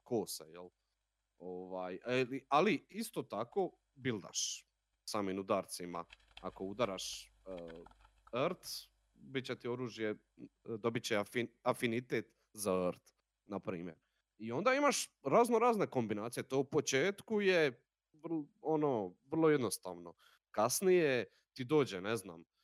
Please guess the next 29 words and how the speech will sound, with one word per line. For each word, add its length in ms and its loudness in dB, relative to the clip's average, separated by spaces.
ti 120 -6
si 160 -2
buildo 360 4
svoj 300 4
mač 300 0
koji 220 -4
je 80 2
dobar 300 2
protiv 380 -6
beštija, 640 2
si 200 -6
builda 340 2
za 160 -2
humane, 500 2
i 120 -10
onda 80 0
ti 180 -10
kasnije 380 0
dođe, 420 -2
e, 140 0
human 600 2
koji 320 0
je 140 4
u 300 0
oklopu, 520 2
a 120 2
tvoj, 440 -2
tvoj 280 -2
mač 400 -2